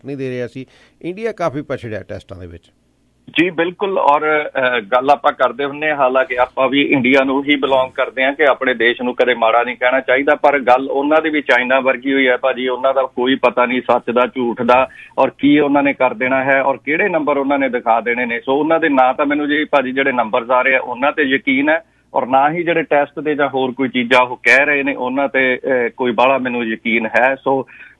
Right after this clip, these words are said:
Speaker 2: ਅਹ, ਇੱਥੇ ਮੈਨੂੰ ਲੱਗਦਾ ਨੰਬਰ ਉੱਥੇ ਵੀ ਜ਼ਿਆਦਾ ਹੋਣਗੇ ਜੀ, ਜਿੱਦਾਂ ਚਾਈਨਾ ਦੇ ਵਿੱਚ ਬਹੁਤ ਜ਼ਿਆਦਾ ਨੰਬਰ ਨੇ, ਕਿਉਂਕਿ ਇੰਡੀਆ ਦੇ ਵਿੱਚ ਜਿੱਦਾਂ ਦੇ ਮਾਹੌਲ ਨੇ, ਜਿੱਦਾਂ ਦੇ ਹਾਲਾਤ ਨੇ ਹਸਪੀਟਲਸ ਦੇ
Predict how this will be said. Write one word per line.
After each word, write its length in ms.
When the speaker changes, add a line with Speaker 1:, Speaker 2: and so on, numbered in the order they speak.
Speaker 2:
ਅਹ, 300
ਇੱਥੇ 280
ਮੈਨੂੰ 220
ਲੱਗਦਾ 300
ਨੰਬਰ 360
ਉੱਥੇ 500
ਵੀ 140
ਜ਼ਿਆਦਾ 380
ਹੋਣਗੇ 280
ਜੀ, 140
ਜਿੱਦਾਂ 260
ਚਾਈਨਾ 400
ਦੇ 120
ਵਿੱਚ 320
ਬਹੁਤ 340
ਜ਼ਿਆਦਾ 260
ਨੰਬਰ 300
ਨੇ, 140
ਕਿਉਂਕਿ 260
ਇੰਡੀਆ 340
ਦੇ 120
ਵਿੱਚ 220
ਜਿੱਦਾਂ 340
ਦੇ 100
ਮਾਹੌਲ 460
ਨੇ, 100
ਜਿੱਦਾਂ 320
ਦੇ 100
ਹਾਲਾਤ 560
ਨੇ 180
ਹਸਪੀਟਲਸ 640
ਦੇ 160